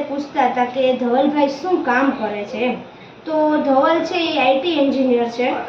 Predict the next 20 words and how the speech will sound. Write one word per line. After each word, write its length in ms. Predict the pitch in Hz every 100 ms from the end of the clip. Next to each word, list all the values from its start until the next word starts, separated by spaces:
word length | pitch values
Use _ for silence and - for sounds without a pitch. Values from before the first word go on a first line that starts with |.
| - - -
તો 340 | 269 269 269 269
એ 240 | 277 277
જોબ 320 | 262 254 277
કરે 440 | 294 - 277 254 240
છે. 80 | 254
એટલે 320 | 269 226 247
સવારે 580 | 254 254 277 277 277 269
નવ 300 | 240 277 339
વાગે 320 | 311 277 269
અહીંયાથી 320 | 262 240 269
જતા 340 | 240 247 -
રહે 120 | 247 240
એટલે 240 | 226 233
સાંજે 400 | 233 233 262 269
એને 380 | 254 247 247 247 - - - -
સાડા 260 | 302 285 330
આઠ 400 | 330 302 302 269
અરાઉન્ડ 360 | 285 277 262
થઈ 260 | 269 262 294
જાય 240 | 240 220